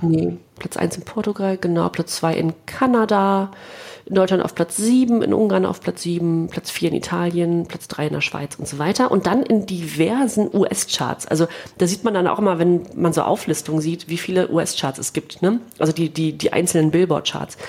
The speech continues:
Die Dance-Club-Songs, die Billboard hundert, die Adult, also die Adult Top forty, die Adult Contemporary, die Adult Alternative Songs und so weiter. Und da war der also überall auch in den Top twenty vertreten mit. Das ist, ja,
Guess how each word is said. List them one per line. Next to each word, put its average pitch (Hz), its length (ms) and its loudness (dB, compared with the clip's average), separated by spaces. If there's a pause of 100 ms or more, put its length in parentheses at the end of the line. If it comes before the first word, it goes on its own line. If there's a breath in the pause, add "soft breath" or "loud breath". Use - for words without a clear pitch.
(160 loud breath)
Die 139 100 -6
Dance-Club-Songs, 175 1200 -2
die 165 120 -2
Billboard 139 440 -2 (180)
hundert, 175 420 0 (600 loud breath)
die - 160 -2
Adult, 240 680 2 (220)
also 147 180 0
die 143 200 -2
Adult 185 500 0
Top - 220 -4
forty, 175 680 -2 (160 loud breath)
die - 160 2
Adult 165 360 2
Contemporary, 196 920 2
die 165 180 0
Adult 156 340 2 (180)
Alternative 160 580 0
Songs 143 500 -2
und 147 160 0
so - 100 -8
weiter. - 380 -6
Und - 260 -2 (300 loud breath)
da 135 140 2
war 143 80 2
der 151 160 2
also - 160 2
überall - 400 2
auch - 180 -2
in - 140 2
den 131 280 4 (120)
Top - 260 -8 (160)
twenty 123 320 -4
vertreten - 500 -6
mit. 120 280 -8
Das - 180 -12
ist, - 280 -8 (160)
ja, 196 140 0